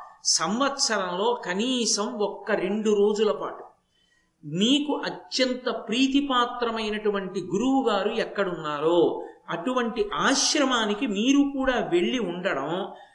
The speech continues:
ఆ ఆశ్రమంలో మీరు గడపడం నేర్చుకోండి." కామకోటి మఠం, కామకోటి పీఠం జగద్గురువుల యొక్క నిలయం కదా. కాబట్టి రండి,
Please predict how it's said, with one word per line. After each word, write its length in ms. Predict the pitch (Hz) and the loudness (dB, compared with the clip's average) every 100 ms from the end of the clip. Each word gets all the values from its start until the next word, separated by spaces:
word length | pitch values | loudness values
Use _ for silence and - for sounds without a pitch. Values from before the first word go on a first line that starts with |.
| _ - | _ -4
ఆ 340 | 165 190 - 156 | 0 0 -2 0
ఆశ్రమంలో 880 | 190 277 - 330 320 262 208 240 | 4 4 4 4 4 2 2 2
మీరు 260 | 302 269 214 | 4 4 4
గడపడం 600 | - 190 247 247 208 262 | 4 2 2 0 -2 0
నేర్చుకోండి." 1120 | 208 208 - 196 180 160 165 202 135 120 - - _ _ _ | 0 0 -2 -6 -6 0 4 6 4 0 -8 -18 _ _ _
కామకోటి 640 | - 165 214 240 254 247 240 | -6 0 0 0 0 0 0
మఠం, 560 | 185 185 240 185 196 - | -2 0 0 0 -2 -4
కామకోటి 680 | 170 202 233 254 240 233 - | -2 0 -2 2 2 2 0
పీఠం 680 | 190 220 233 180 151 196 262 - | -2 2 4 4 0 -4 -6 -12
జగద్గురువుల 800 | 117 165 180 240 208 262 262 240 | -6 0 4 2 2 -2 0 0
యొక్క 240 | 220 214 196 | 0 -2 -6
నిలయం 420 | 185 208 220 185 | -2 0 -2 -4
కదా. 440 | 175 160 151 151 147 - _ - | -6 -4 -4 -4 -8 -16 _ -6
కాబట్టి 300 | 214 254 254 | 0 2 4
రండి, 540 | 175 208 247 185 - | 2 2 2 0 -2